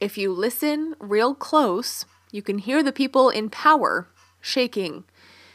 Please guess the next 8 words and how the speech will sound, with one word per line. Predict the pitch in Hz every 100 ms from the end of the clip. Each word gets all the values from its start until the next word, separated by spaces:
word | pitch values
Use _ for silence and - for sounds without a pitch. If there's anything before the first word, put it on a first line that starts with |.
| _ _
We're | 190
going | 202 240 254
to | 247
take | - 233 -
this | 226 233 -
to | 214 202 -
every | 214 226 233
election, | 190 202 202 - 185 160